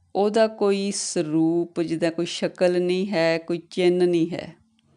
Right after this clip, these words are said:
ਜਿਸ ਨੂੰ ਕਹਿ ਸਕੀਏ ਨਾ ਕਿ ਵੀ ਪਰਮੇਸ਼ਰ ਇਸ ਤਰ੍ਹਾਂ ਦਾ, ਉਹਦੀ ਕੋਈ ਰੂਪ ਰੇਖਾ ਨਹੀਂ ਹੈ।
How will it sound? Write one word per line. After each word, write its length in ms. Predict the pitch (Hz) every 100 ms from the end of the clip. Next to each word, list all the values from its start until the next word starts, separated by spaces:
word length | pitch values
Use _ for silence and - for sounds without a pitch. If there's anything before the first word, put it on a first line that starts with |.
| _ -
ਜਿਸ 260 | 165 175 180
ਨੂੰ 120 | 170
ਕਹਿ 240 | 170 170
ਸਕੀਏ 440 | 185 196 190 175 170
ਨਾ 120 | 208
ਕਿ 120 | 226
ਵੀ 120 | 208
ਪਰਮੇਸ਼ਰ 640 | 202 170 160 156 160 170 - -
ਇਸ 240 | 160 160
ਤਰ੍ਹਾਂ 300 | - 151 143
ਦਾ, 220 | - - _ _ _ _ _ _ _ _ _ _ _ 277
ਉਹਦੀ 220 | 180 185
ਕੋਈ 180 | 190 180
ਰੂਪ 440 | 147 160 170 -
ਰੇਖਾ 420 | 165 156 156 170
ਨਹੀਂ 220 | 143 139 156
ਹੈ। 220 | -